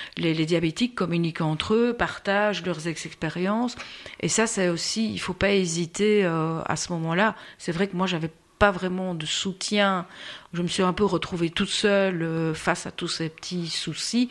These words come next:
que, voilà, j'aurais pu, peut-être dû être accompagnée, euh, à ce moment-là.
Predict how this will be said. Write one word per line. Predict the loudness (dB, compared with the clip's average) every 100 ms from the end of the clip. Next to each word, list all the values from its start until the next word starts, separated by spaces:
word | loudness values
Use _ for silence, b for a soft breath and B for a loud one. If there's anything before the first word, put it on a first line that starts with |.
| B B B B
que, | -2 2 2
voilà, | 2 4 4 2
j'aurais | -2 -4 -6
pu, | -4 -2 -2 -2
peut-être | -4 0 0 -2 -12 -12
dû | -2 2
être | 2 0
accompagnée, | -4 -2 -2 -2 -2 0 0
euh, | -2
à | -4
ce | -4
moment-là. | -4 -2 -2 0 0